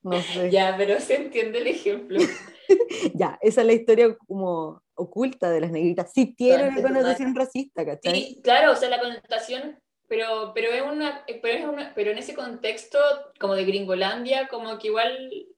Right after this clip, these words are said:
Speaker 1: Es que
Speaker 2: se
Speaker 1: claro,
Speaker 2: entendía,
Speaker 1: o sea
Speaker 2: pero acá, pero acá como que nadie le, le, como que no se entendía explícitamente que era ofensivo, ¿cachai?
Speaker 1: Sí.
Speaker 2: Porque ya no tenía la imagen, solamente era como una galleta que decías negrita.
Speaker 1: O sea,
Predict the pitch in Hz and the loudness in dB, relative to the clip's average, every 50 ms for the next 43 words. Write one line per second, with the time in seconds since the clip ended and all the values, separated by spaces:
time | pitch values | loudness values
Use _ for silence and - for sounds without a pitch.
0 | _ _ _ _ _ _ _ _ _ _ _ _ _ _ - 226 - 226 220 208 | _ _ _ _ _ _ _ _ _ _ _ _ _ _ -4 -2 0 0 2 4
1 | 226 220 214 196 185 180 190 233 226 214 - 208 202 220 214 - - - 320 320 | 4 2 4 4 2 2 2 0 0 0 0 0 2 2 0 0 0 0 0 0
2 | - - 269 254 254 277 302 302 302 339 339 339 311 262 277 262 277 302 320 339 | 0 0 0 0 0 0 -2 -2 -4 -4 -6 -6 -4 -6 -6 -6 -6 -8 -8 -10
3 | 330 320 320 320 320 320 311 294 285 285 277 277 262 254 247 254 240 240 240 240 | -8 -8 -6 -6 -6 -8 -10 -6 -6 -6 -6 -4 -6 -8 -8 -10 -10 -10 -10 -8
4 | 240 240 240 233 233 233 226 226 - - - _ _ _ _ _ _ - - 220 | -6 -6 -6 -8 -10 -16 -16 -18 -20 -20 -20 _ _ _ _ _ _ -8 -6 -4
5 | 330 302 285 262 - 269 247 220 196 180 208 226 240 247 262 269 269 269 - - | -2 -2 -2 -2 -2 -4 -4 -4 0 2 2 2 4 2 0 0 -2 -6 -8 -10
6 | 240 254 - - - 262 247 254 262 269 - 277 254 262 262 254 269 - 269 254 | -10 -10 -4 -2 -2 -2 0 -2 -4 -4 -6 -6 -4 -2 0 0 -2 -2 -6 -10
7 | - - - 208 226 220 208 - - - - - - - - - _ _ _ _ | -10 -10 -8 -6 -4 -2 -2 -2 -4 -6 -8 -8 -10 -10 -12 -16 _ _ _ _
8 | _ _ - - 170 151 - - 196 196 202 202 214 226 - 202 202 190 196 196 | _ _ -8 -6 -6 -4 0 2 4 6 6 6 6 4 2 0 -2 -2 -2 -2
9 | 208 220 220 233 247 302 - - 269 254 269 - - - _ _ _ _ _ - | -2 -2 -2 -4 -6 -6 -6 -6 -6 -6 -8 -10 -16 -20 _ _ _ _ _ -12
10 | - 226 254 269 277 277 294 285 277 269 262 254 254 247 247 254 277 269 311 311 | -4 0 0 0 0 0 0 0 0 0 -2 -2 -2 -2 -2 -2 -4 -6 -6 -6
11 | 285 254 254 254 254 247 240 220 202 170 165 135 - - - - _ _ _ _ | -6 -6 -6 -6 -6 -8 -8 -6 -8 -8 -8 -8 -10 -14 -18 -20 _ _ _ _
12 | _ _ _ _ _ _ - 208 196 233 160 - - | _ _ _ _ _ _ -10 -4 -2 -2 -2 -2 -4